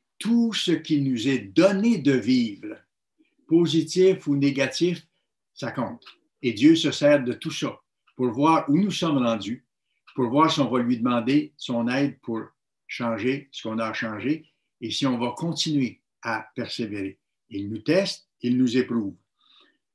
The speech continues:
Allez à Ésaïe chapitre vingt-huit, s'il vous plaît.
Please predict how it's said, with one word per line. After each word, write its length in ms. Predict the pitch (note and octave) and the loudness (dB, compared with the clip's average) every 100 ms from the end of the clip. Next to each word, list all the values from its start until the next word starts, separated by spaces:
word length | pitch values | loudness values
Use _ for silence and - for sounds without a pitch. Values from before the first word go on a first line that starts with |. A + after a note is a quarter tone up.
| _ _ | _ _
Allez 340 | A#2 C3+ F#3 C3+ | 2 6 6 6
à 240 | B2 - | -2 4
Ésaïe 480 | D3 D3 D3+ D#3+ G3+ | 6 6 6 4 2
chapitre 480 | - D#3 F3 E3 C3 | -2 0 0 0 2
vingt-huit, 540 | C3+ C3+ - B2+ G#2+ | 4 2 2 -4 -4
s'il 160 | - F#2 | -8 -10
vous 100 | F2 | -12
plaît. 260 | - - | -16 -18